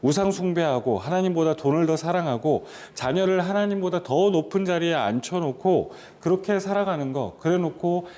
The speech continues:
"그렇게 할 수 있도록 도와주세요"라고 기도하는 것은 제일 첫 번째로 하나님과의 언약을 깨어버린다는 것입니다. 이러한 상태에서 기도를 하고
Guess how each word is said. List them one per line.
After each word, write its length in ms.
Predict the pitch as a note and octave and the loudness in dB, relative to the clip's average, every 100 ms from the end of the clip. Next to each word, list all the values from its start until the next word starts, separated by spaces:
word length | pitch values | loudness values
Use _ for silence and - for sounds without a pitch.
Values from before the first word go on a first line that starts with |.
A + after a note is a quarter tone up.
| - | -10
"그렇게 360 | - F3 F#3+ G3+ | 0 0 0 0
할 140 | G#3 | 0
수 160 | G3+ F#3+ | 0 -6
있도록 360 | - E3 E3+ - | -6 -6 -6 -4
도와주세요"라고 1040 | A2+ D3+ G#3+ F#3+ F#3 F#3 F3 D#3 C3 C3 | 0 2 2 -2 -4 -4 -4 -6 -6 -8
기도하는 520 | - A#2 D#3+ D#3 C3+ | -8 -2 0 0 -2
것은 420 | A2+ G#2 F3+ C3+ - - - | -4 -4 -4 -4 -8 -18 -2
제일 260 | D3 C#3+ | 0 0
첫 180 | - F#3 | -2 -2
번째로 560 | G#3 G3+ C#3+ D3 D3+ - - - | -2 -2 -4 -4 -4 -6 -16 -6
하나님과의 680 | E3 G3+ G#3 F#3+ E3 D#3 D3+ | -2 0 0 -2 -4 -4 -2
언약을 720 | F3 G3 D#3 F3 D3+ D#3+ D#3 | 0 0 0 0 0 -2 -2
깨어버린다는 1120 | F#3 G3+ G#3 G3+ G3+ - G#2 A#2 C3 A#2+ A2+ G#2 | 0 2 2 0 -2 -4 -2 0 0 -2 -2 -4
것입니다. 560 | F2 - F2+ E2 E2 - - - | -8 -8 -10 -8 -10 -10 -16 -4
이러한 420 | B2 F3 A#3 A#3 G#3+ | 0 2 2 0 0
상태에서 540 | G#3 F#3 E3+ D#3 D3 | -4 -4 -6 -6 -8
기도를 480 | - A#2 C#3+ D3+ C#3+ | -10 -4 -2 0 -2
하고 420 | A#2 C3+ E3 | -2 -2 -2